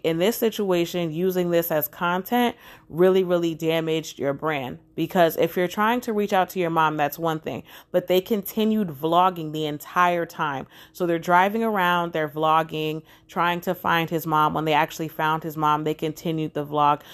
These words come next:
So you're, you know, you're doing it for views. And when people have lost family members and it is a really urgent situation, it's just, it's kind of a mockery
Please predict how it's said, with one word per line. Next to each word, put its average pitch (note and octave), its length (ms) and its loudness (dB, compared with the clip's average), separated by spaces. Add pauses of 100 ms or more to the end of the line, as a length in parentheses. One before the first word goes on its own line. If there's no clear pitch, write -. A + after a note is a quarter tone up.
(140)
So G#3 200 2
you're, G#3+ 200 2
you A3 160 2
know, A3+ 100 4
you're G3 280 2
doing G3+ 240 2
it F#3 140 0
for F3+ 200 -4
views. F3 360 -2
And D#3+ 80 -2
when D#3+ 100 -2
people F#3+ 340 -6
have F3 240 2
lost E3+ 320 0
family D#3+ 220 -4
members D#3 360 -2 (340)
and D#3+ 120 0
it D#3 160 0
is F3+ 380 4
a D3+ 80 0
really D#3+ 340 0
urgent D#3+ 360 -2
situation, E3+ 800 0
it's - 220 -4
just, E3+ 280 -4
it's E3 180 -2
kind G3 300 0
of F3 60 0
a D#3+ 80 0
mockery D#3 600 -2